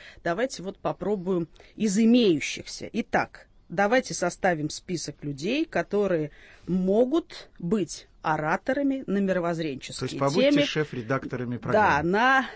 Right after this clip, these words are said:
Speaker 1: э, телевизионном экране. Пейджеры в Москве девять шесть один четыре тройки, в Санкт-Петербурге ноль пятьдесят три, в Екатеринбурге триста пятьдесят восемь восемьдесят семь два ноля, электронная почта mail собачка радио дефис свобода точка ру.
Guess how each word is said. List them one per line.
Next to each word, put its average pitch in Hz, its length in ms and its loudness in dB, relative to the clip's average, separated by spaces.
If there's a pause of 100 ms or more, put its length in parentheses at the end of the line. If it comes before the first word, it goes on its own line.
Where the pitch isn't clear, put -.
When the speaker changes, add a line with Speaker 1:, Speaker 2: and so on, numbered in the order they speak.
Speaker 1:
э, 170 380 -2
телевизионном 185 840 -2 (220)
экране. 160 580 -2 (500)
Пейджеры 185 480 2
в 156 80 -4
Москве 214 420 0
девять 196 280 2
шесть 180 320 -2
один 170 260 0
четыре 147 380 -6
тройки, 330 440 0
в - 60 -6
Санкт-Петербурге 180 800 -2
ноль 165 200 2
пятьдесят 143 640 -8
три, 294 220 2
в 254 40 0
Екатеринбурге 220 640 -4
триста 262 360 -4
пятьдесят 185 560 -4
восемь 175 360 -2
восемьдесят 151 560 -6
семь 147 220 -6
два 139 180 -6
ноля, 254 300 -4 (320)
электронная 277 460 2
почта - 340 -2
mail 202 200 0
собачка 170 520 -4
радио 160 260 -2
дефис 147 360 -8
свобода 147 400 -6
точка 147 380 -8
ру. 392 160 -4